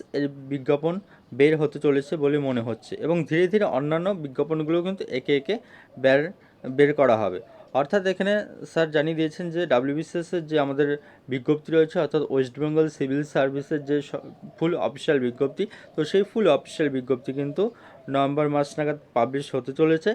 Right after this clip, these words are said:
এবং এর সাথে সাথে আমাদের ডাব্লিউবিসিএস সাথে সাথে যে বিভিন্ন অন্যান্য যে বিজ্ঞপ্তিগুলো রয়েছে, আইডিও, এমভিআই থেকে শুরু করে মোটর ভেহিকেল ইন্সপেক্টর, ক্লার্কশিপ, মিসেলেনিয়াস, তো এগুলোর কিন্তু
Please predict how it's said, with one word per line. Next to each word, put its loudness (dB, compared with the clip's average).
এবং 0
এর -2
সাথে 0
সাথে -2
আমাদের -2
ডাব্লিউবিসিএস 0
সাথে -2
সাথে -2
যে 2
বিভিন্ন -2
অন্যান্য 0
যে 0
বিজ্ঞপ্তিগুলো 0
রয়েছে, 2
আইডিও, 2
এমভিআই 0
থেকে -2
শুরু -2
করে -2
মোটর -2
ভেহিকেল 0
ইন্সপেক্টর, -2
ক্লার্কশিপ, 0
মিসেলেনিয়াস, -4
তো -2
এগুলোর 0
কিন্তু -2